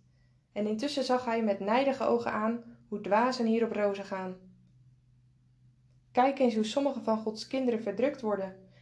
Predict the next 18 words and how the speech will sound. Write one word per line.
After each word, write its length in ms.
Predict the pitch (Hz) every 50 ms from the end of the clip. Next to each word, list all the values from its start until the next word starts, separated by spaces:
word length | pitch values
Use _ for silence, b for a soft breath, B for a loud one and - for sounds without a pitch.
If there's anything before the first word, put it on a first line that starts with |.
| b b
en 80 | - 208
soms 280 | - - 262 247 -
zelfs 260 | - 226 220 214 -
gedood 360 | - - 185 220 262 320 311 -
worden. 520 | 226 202 190 185 185 185 - - - - _ _ _ _ _ _ _ _ _ _ _ _ _ _ _ _ _ _ _ _ _ _ _ _ _ _
Misschien 280 | _ 214 - - 294 269
ken 140 | 247 226 220
jij 200 | 240 254 262 247
ze 120 | - 208
ook 220 | - - 285 - -
wel. 380 | 214 190 185 185 170 - - - - _ _ _ _ _ _ _ _ _ _ _ _ _ -
Mensen 340 | 190 202 226 247 - 247 226
die 120 | 220 202
heel 240 | 190 220 262 294 294
dicht 200 | 262 233 226 -
bij 140 | 233 208 202
God 240 | - 254 254 -
leven 420 | - 202 196 190 185 190 190 185